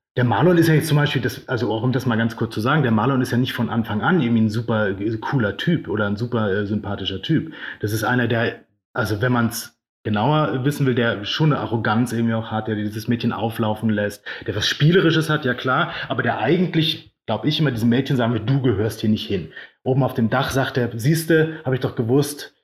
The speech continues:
ähm, das ist hier nur Ort für richtiger Tänz-, äh, für richtige Tänzer und du gehörst hier nicht hin." Das heißt, er ist nicht, äh, von Anfang an sympathisch, aber das ist auch wichtig. Weil, äh, nur so, wenn er am Anfang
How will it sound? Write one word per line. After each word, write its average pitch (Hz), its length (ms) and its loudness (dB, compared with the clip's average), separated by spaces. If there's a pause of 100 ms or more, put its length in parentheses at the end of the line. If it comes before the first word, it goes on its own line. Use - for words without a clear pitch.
(260)
ähm, 123 680 2
das 110 140 -2
ist 117 120 -4
hier 120 120 2
nur 113 160 2
Ort 110 160 -2
für 110 120 -2
richtiger 110 340 -2
Tänz-, 110 280 -2
äh, - 120 -2
für 113 100 -2
richtige 113 280 -2
Tänzer 107 240 -4
und 90 60 -6
du 107 60 -4
gehörst 101 240 -2
hier 98 80 -8
nicht 95 140 -6
hin." 80 220 -12 (260)
Das - 100 -6
heißt, 127 200 0
er 123 120 2
ist - 360 2 (180)
nicht, 156 500 2
äh, 135 360 2
von 131 160 -2
Anfang 127 300 0
an 123 140 2
sympathisch, 143 760 0
aber 131 160 0
das 160 160 0
ist 160 120 0
auch 127 180 -2
wichtig. - 540 -2 (920)
Weil, 123 220 2
äh, 123 220 2
nur 151 760 4
so, 123 440 4
wenn 127 100 2
er 120 80 4
am 113 100 4
Anfang 135 520 0